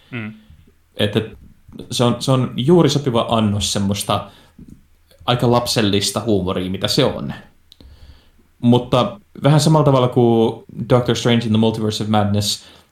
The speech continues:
Speaker 2: se on hyvin tarkan vision lapsellisuutta.
Speaker 1: Mm.
Speaker 2: Eli mä arvostan sitä, että nämä tyypit, jotka on tehnyt sen,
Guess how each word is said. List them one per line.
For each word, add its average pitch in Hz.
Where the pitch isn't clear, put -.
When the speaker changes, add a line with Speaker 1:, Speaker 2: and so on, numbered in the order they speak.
Speaker 2:
se -
on 113
hyvin 135
tarkan 110
vision 82
lapsellisuutta. -
Speaker 1:
Mm. 113
Speaker 2:
Eli 104
mä 113
arvostan 143
sitä, 123
että 110
nämä 110
tyypit, 143
jotka 117
on 107
tehnyt 151
sen, 117